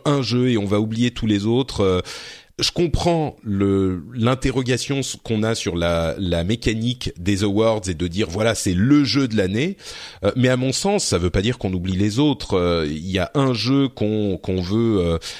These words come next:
mettre en exemple de ce qui s'est fait de mieux cette année. Euh, et puis ça aide, euh, que dans trente ans, on verra quel était le jeu de l'année deux mille seize et ça n'empêche pas d'aller chercher un petit peu plus loin, d'aller voir les nominés, d'aller voir, euh,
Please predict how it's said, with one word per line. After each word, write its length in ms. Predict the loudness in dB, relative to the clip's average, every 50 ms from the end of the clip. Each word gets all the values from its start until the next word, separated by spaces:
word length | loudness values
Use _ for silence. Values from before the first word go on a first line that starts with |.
| -6 -2
mettre 360 | 0 0 0 0 0 0 0
en 120 | 2 2
exemple 460 | 2 2 0 0 0 0 0 -2 -2
de 100 | -2 -2
ce 120 | -2 -2 -4
qui 80 | -4
s'est 160 | -2 -2 -2 0
fait 160 | 0 -2 -2
de 80 | -2
mieux 160 | -2 0 0 0
cette 260 | 0 0 -2 0 0
année. 380 | -2 0 0 0 0 -2 -4 -6 -12 -18 -20 -14 -6 -2
Euh, 380 | 0 2 2 2 2 0 0 -2 -4 -6
et 80 | -8
puis 160 | -8 -6 -4 -4
ça 240 | -2 -2 0 0
aide, 260 | 2 0 0 0 -2 -4
euh, 200 | -2 -2 -2 -4 -4 -6 -8 -10 -10 -6 -6 -4
que 80 | -2 -2
dans 220 | 0 2 0 0
trente 320 | 0 -2 -4 -4 -2 0 2
ans, 120 | 2 2 2
on 120 | 0 -2
verra 360 | -2 -2 0 0 2 0 0
quel 180 | 0 -2 -2 -2
était 220 | 0 0 0 2
le 100 | 2 2
jeu 160 | 2 2 0
de 80 | 2 2
l'année 220 | 2 2 2 2
deux 120 | 2 2 0
mille 200 | 0 0 -2 0
seize 260 | 2 2 2 2 2
et 120 | 0 -2
ça 200 | -2 -2 -2 -2
n'empêche 320 | -2 -2 -2 -2 -2 -2 0
pas 140 | 0 0 2
d'aller 240 | 2 2 2 2
chercher 340 | 2 2 0 0 -2 -2 -2
un 80 | -2 -2
petit 160 | -4 -4 -4
peu 120 | -4 -4
plus 160 | -4 -2 -2 0
loin, 180 | 0 0 0
d'aller 180 | 0 0 0 0
voir 180 | 0 0 0
les 120 | 0 0 0
nominés, 580 | 0 -2 0 0 -2 0 0 0 0 0 0
d'aller 240 | 0 0 0 0 0
voir, 400 | 0 0 0 2 2 0 0 -2
euh, 240 | -2 -2 -2 -4